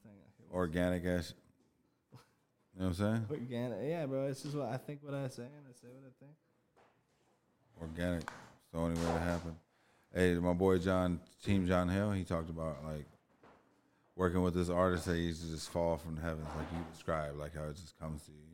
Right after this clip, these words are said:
Speaker 2: playing the guitar, playing the music.
Speaker 1: Honestly, like, I could sit there all day and fucking eventually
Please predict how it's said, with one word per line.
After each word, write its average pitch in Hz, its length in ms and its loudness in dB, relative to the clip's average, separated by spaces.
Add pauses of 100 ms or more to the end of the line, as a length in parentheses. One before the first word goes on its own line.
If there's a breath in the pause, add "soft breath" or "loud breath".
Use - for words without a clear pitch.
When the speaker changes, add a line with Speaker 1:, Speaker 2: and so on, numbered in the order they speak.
(180)
Speaker 2:
playing 80 200 -6
the 80 60 -10
guitar, 78 520 -10
playing 78 160 -16
the 78 180 -20
music. 78 280 -20 (520)
Speaker 1:
Honestly, 139 360 -8
like, 123 340 -20
I 113 100 -12
could 120 100 -10
sit 120 220 -16
there 110 120 -20 (120)
all 117 80 -18 (100)
day 120 120 -4
and 113 240 -4 (240)
fucking 107 300 -8 (100)
eventually 127 580 -6